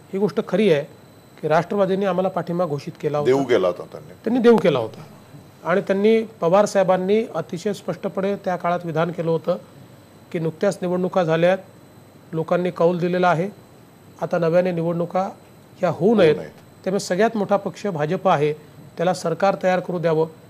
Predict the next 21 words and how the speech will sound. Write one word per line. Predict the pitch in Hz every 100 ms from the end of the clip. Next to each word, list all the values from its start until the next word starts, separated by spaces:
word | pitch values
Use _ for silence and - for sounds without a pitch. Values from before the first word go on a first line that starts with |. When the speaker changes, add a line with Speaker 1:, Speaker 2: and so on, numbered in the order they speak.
| - -
Speaker 1:
आणि | 185
त्याकरता | 190 185 170
आम्ही | 175 202
समर्थन | 175 165 160 170
देतोय. | 143 - 139 - - - - - -
पण | 196
विश्वासमताचा | 180 - 240 214 214 208 202
जो | 202
प्रस्ताव | 196 175 - 175
आहे, | 143 131 - - - -
तो | 185
आवाजी | 160 190 202
मतदानाने | 202 165 196 196 196
आम्ही | 180 190
मंजूर | 175 175 185
केला. | 185 170 175 - - - - -
त्यानंतर | 170 175 190
काही | 185 190
लोक | 190
कोर्टामध्ये | 202 202 175 214 208 196
गेले, | 165 147